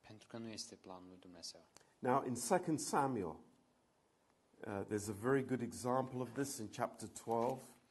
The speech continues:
Speaker 1: Doi Samuel, capitolul doisprezece, e un exemplu foarte
Speaker 2: Uh,
Speaker 1: bun despre
Speaker 2: and
Speaker 1: asta.
Speaker 2: it was, It took David's servants by surprise.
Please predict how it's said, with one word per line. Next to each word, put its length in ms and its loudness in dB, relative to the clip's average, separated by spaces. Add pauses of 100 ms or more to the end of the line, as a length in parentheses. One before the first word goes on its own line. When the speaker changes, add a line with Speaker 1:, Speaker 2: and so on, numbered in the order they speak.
(760)
Speaker 1:
Doi 140 -4
Samuel, 440 -2
capitolul 560 -8
doisprezece, 760 -10 (160)
e 120 -12
un 280 -12
exemplu 420 -12
foarte 320 -2
Speaker 2:
Uh, 140 -2
Speaker 1:
bun 200 -14 (220)
despre 320 0
Speaker 2:
and 100 4
Speaker 1:
asta. 140 -4 (840)
Speaker 2:
it 180 4 (100)
was, 640 4 (1400)
It 320 -2
took 460 2 (180)
David's 880 6 (380)
servants 720 8
by 580 6
surprise. 800 0